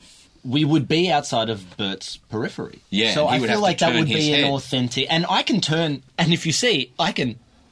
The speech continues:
Speaker 1: turn
Speaker 2: Yeah.
Speaker 1: the microphone and the camera, much like Bert would.
Speaker 2: Let's do that.
Speaker 1: Yeah.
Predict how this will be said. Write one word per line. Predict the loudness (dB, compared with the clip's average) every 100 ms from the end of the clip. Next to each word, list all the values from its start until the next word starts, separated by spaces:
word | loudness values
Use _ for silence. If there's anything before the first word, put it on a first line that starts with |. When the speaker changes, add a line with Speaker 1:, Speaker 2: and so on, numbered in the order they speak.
| _
Speaker 1:
turn | -6 -2 -2 -4 -10 _ _ _ _ _
Speaker 2:
Yeah. | -2 -2 0
Speaker 1:
the | 0
microphone | 2 0 -2 -4 -2 -4 -4 -10 _ _ -4
and | -2 -2
the |
camera, | -2 -2 -2 -4 -2
much | -2 -2
like | -2 -4
Bert | -2 -4 -2
would. |
Speaker 2:
Let's | 0 0 0
do | 0
that. | 4 2 0 -4
Speaker 1:
Yeah. | -4 -2